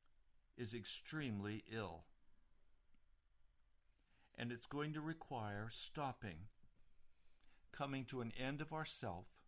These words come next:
and beginning to take the medicine. And the medicine is reading the Word of God,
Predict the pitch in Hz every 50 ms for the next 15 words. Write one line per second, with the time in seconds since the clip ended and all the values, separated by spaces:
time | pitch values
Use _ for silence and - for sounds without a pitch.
0 | - - - - - - - - - - - - - - - - - - - _
1 | - - - - - - - - - - - - - - 110 104 117 117 107 98
2 | 123 127 131 143 147 131 135 127 - - - 135 127 - - 127 120 117 131 135
3 | 127 120 110 - - 101 80 64 - - - - - - - - - - - -
4 | - - - - - - - - - - - - - - - - - - - 113
5 | 113 107 107 117 131 156 170 175 165 - - 147 120 110 101 95 92 95 95 -
6 | - - - - - - - - 107 104 123 139 147 151 160 170 160 156 151 143
7 | 139 135 135 135 127 110 - - 110 104 101 98 98 110